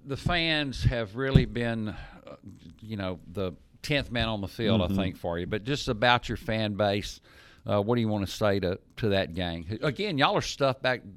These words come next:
Speaker 1: There ain't even room for the coaches
Speaker 2: There
Speaker 1: to get
Speaker 2: really
Speaker 1: in the
Speaker 2: wasn't.
Speaker 1: locker
Speaker 2: Yeah, we, and our players, most of 'em had to stand, which is good. And,
Speaker 1: Right.
Speaker 2: um, just like I told 'em the other night, our, our,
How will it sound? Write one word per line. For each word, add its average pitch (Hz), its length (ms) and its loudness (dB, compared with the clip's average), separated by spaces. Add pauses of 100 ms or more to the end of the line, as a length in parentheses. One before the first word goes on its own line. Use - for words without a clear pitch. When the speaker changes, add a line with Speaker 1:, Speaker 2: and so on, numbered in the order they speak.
Speaker 1:
There 113 240 -2
ain't 202 140 -2
even 135 120 -2
room 139 220 -2
for 110 160 -6
the 101 80 -4
coaches 135 480 -2
Speaker 2:
There 113 120 8
Speaker 1:
to - 20 8
get 117 80 10
Speaker 2:
really 101 160 8
Speaker 1:
in 90 40 4
the - 0 -
Speaker 2:
wasn't. 107 360 4
Speaker 1:
locker 156 120 0
Speaker 2:
Yeah, 135 180 12
we, 147 260 8
and 131 120 8
our 127 120 8
players, 127 440 8
most 117 260 6
of 123 100 8
'em 113 40 8
had 113 120 10
to 95 80 -2
stand, 113 420 6
which 117 160 4
is 113 100 2
good. 131 440 8
And, 101 160 4 (440)
Speaker 1:
Right. 117 80 4 (280)
Speaker 2:
um, 95 240 0
just 123 280 2
like 131 200 10
I 143 80 10
told 147 280 10
'em 143 60 4
the 143 120 8
other 139 180 6
night, 135 260 6
our, 107 220 6
our, 104 220 4